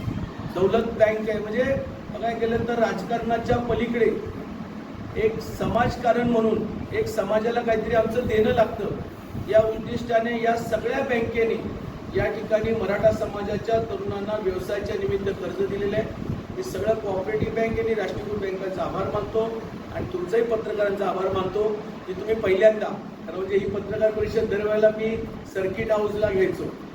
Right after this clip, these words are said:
पण मी मुद्दामून आग्रह का केला की आमचं ऑफिस बघावं आणि तुम्ही पत्रकारांनी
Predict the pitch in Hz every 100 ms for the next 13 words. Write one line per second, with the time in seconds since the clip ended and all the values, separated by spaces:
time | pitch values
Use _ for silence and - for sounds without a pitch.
0 | - - - - 185 208 214 202 214 220
1 | 226 202 220 226 226 220 220 220 220 208
2 | 196 214 185 - - 196 180 156 - -
3 | - - - - - - - 165 208 208
4 | 202 226 240 240 226 220 233 226 220 220
5 | 208